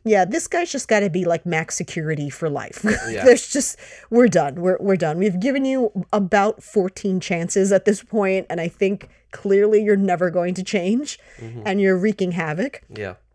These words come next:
Speaker 1: Um. So, yeah, he's kind of like the Swedish Bronson, if I had to
Speaker 2: Okay.
Speaker 1: compare, you know,
Speaker 2: Yeah.
Speaker 1: it's like, so, except Bronson
Speaker 2: Less
Speaker 1: was
Speaker 2: violent,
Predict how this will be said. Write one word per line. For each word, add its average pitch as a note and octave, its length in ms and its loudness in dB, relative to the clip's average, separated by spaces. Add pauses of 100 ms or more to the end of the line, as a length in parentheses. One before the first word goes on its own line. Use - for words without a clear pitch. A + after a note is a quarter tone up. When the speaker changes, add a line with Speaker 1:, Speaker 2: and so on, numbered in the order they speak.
(300)
Speaker 1:
Um. E3+ 640 -6
So, D#3+ 580 -2 (540)
yeah, F#3 200 2
he's A#3+ 160 -2
kind C#4+ 220 -4
of C4+ 80 -6
like B3 180 -4
the A3 80 -6
Swedish G#3+ 520 -4
Bronson, E3+ 680 -6 (1300)
if - 200 -16
I D#3+ 60 -6
had E3+ 240 -8
to E3 120 -8
Speaker 2:
Okay. D3+ 240 -6 (200)
Speaker 1:
compare, F#3 680 -2
you F#3+ 120 -4
know, F#3 120 -6
Speaker 2:
Yeah. C#3 200 0
Speaker 1:
it's E3+ 120 -10
like, F3 180 -2 (540)
so, - 200 -6 (100)
except G#3+ 300 -2
Bronson G3+ 440 2
Speaker 2:
Less F#3 60 0
Speaker 1:
was E3+ 120 -2
Speaker 2:
violent, B2 400 2